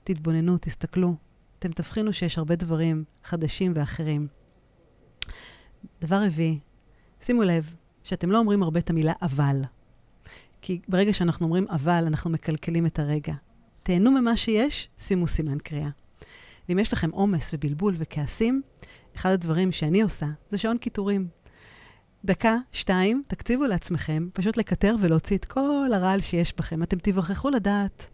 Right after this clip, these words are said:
שזה לוקח הרבה פחות, ושתי דקות זה הרבה מאוד זמן בשביל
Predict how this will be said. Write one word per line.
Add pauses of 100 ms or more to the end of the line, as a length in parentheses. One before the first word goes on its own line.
(540)
שזה
לוקח (200)
הרבה
פחות,
ושתי
דקות
זה
הרבה
מאוד
זמן (260)
בשביל